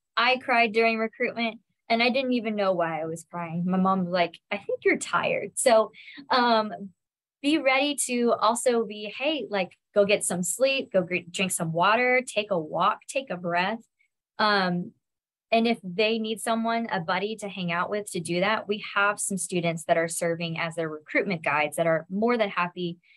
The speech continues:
and so well equipped to have conversations with your students. So it kind of sees, um, we have a lot of people on our staff that are here to help,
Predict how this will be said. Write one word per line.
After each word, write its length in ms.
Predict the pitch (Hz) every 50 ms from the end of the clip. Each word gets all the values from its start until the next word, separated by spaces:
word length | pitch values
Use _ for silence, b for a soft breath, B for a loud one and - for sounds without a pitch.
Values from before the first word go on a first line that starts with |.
| b b -
and 160 | 196 196 175
so 220 | - - 208 196
well 260 | 202 190 196 190 180
equipped 380 | 170 165 165 - 170 147 - -
to 80 | 170 170
have 180 | - 170 165 - -
conversations 720 | - 175 170 165 165 160 - 170 160 165 - - - 165 -
with 120 | - - -
your 100 | - -
students. 460 | - - - - - - - - -
So 240 | - 190 185 180 b b b b b b b b _ _ _ _ _ _ _ -
it 80 | 247 254
kind 200 | 262 285 311 311
of 60 | 302 294
sees, 540 | - - 262 254 254 247 247 233 240 - - -
um, 500 | 196 190 180 175 165 165 165 165 185 202 - _ _ _ _ _ _ _ _ _ _ _ _ _ _ _ _ _ -
we 140 | 202 233 247
have 340 | 240 - 240 226 226 226 -
a 120 | - 220
lot 180 | 208 208 208 208
of 80 | 208
people 360 | - - 214 202 - 196 - -
on 140 | 190 185 180
our 100 | 170 175
staff 400 | - - - 170 160 165 190 - - _ _ _ _ _ _ _ _
that 160 | - 202 190 185
are 140 | 180 180 175
here 280 | - - 185 185 180 175
to 120 | - 185
help, 320 | 175 - 175 170 156 160